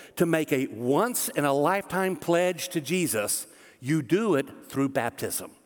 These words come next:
I'll say that again. Baptism is the means through which you make a once-in-a-lifetime pledge to King Jesus. Let's talk about it a second, and let me just remind you that when you look in Scripture,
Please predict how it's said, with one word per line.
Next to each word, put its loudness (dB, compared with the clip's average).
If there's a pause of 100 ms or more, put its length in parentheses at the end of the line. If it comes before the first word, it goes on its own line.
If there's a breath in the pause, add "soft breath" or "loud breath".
(280)
I'll -4
say -2
that 0
again. -4 (460 loud breath)
Baptism 2
is 0
the 2
means 0
through -2
which 0
you -2
make -2 (360 loud breath)
a 2
once-in-a-lifetime 0
pledge -2 (840 loud breath)
to 0
King 0
Jesus. -4 (760 loud breath)
Let's 0
talk -2
about 0
it -4
a -4
second, 0
and 2
let 2
me 0
just -10
remind 0
you -4
that 0
when -2
you -2
look -2
in 0
Scripture, -4